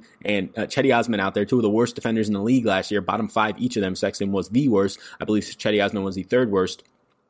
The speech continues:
in the entire league last year, have made improvements just naturally this year for those guys, but, um, still bad. He's going to go up against those guys for about thirty-four to thirty-six minutes today.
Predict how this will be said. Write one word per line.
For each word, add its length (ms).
in 100
the 80
entire 280
league 180
last 240
year, 220
have 180
made 160
improvements 420
just 160
naturally 400
this 180
year 260
for 120
those 160
guys, 260
but, 280
um, 120
still 240
bad. 320
He's 220
going 160
to 40
go 160
up 80
against 240
those 140
guys 220
for 60
about 260
thirty-four 500
to 100
thirty-six 460
minutes 260
today. 320